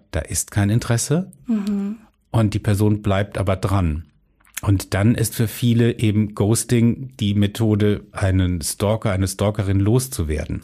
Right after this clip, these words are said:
Speaker 1: Das gibt es jetzt vielleicht nicht so häufig wie, ähm, ich ghoste aus Angst vor der Konfrontation und weil ich keine Lust darauf habe, aber das gibt es schon auch. Also ich erlebe,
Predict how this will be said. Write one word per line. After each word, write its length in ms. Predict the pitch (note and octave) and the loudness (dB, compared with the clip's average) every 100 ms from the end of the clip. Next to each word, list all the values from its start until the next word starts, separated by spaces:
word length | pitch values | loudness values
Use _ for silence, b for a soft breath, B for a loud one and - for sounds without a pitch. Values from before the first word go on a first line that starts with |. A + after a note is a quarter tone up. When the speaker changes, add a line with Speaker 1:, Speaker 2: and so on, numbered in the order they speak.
| - - | -6 -2
Speaker 1:
Das 160 | G2 | 0
gibt 240 | D3+ D3 C3 | 0 0 0
es 160 | B2+ | 2
jetzt 320 | B2 A#2 - - | 0 0 -8 -6
vielleicht 360 | - A2 C#3+ C#3 | 0 0 2 0
nicht 140 | A#2 | 2
so 160 | A2 G#2+ | 2 4
häufig 440 | C3+ C#3 B2+ A2 | 2 2 0 2
wie, 360 | A2 G#2+ G2+ - | 2 4 2 0
ähm, 360 | G#2+ G2 F#2+ - | 0 0 0 -4
ich 180 | G2+ | -4
ghoste 380 | - A#2+ C3 G#2+ | 0 0 2 0
aus 160 | G2 - | 0 0
Angst 320 | G#2 A2+ - | 0 0 0
vor 120 | G2+ | 0
der 100 | G2 | 0
Konfrontation 840 | G#2 G2 - F2+ F#2 - A2 B2+ G#2 | 0 -2 -2 -2 -2 0 2 2 2
und 340 | G2 F#2 F2+ | 2 0 0
weil 140 | F2+ | 0
ich 80 | F#2 | 0
keine 200 | F#2+ E2+ | 0 0
Lust 240 | F2+ A#2 B2+ | 0 -2 0
darauf 280 | B2+ B2+ | 0 0
habe, 300 | A2+ A2 A#2 A#2 B B B | 0 2 2 0 B B B
aber 280 | - A2+ C3+ | 0 2 4
das 200 | B2+ - | 2 2
gibt 220 | C#3+ C#3+ | -2 0
es 120 | C3 | -2
schon 240 | - A#2 G#2 | 2 0 2
auch. 340 | A#2+ F#2+ E2 | 2 0 -2
Also 160 | - F#2+ | -6 -6
ich 160 | G#2 G#2+ | -4 -2
erlebe, 420 | G#2+ G#2+ A2 | 2 2 4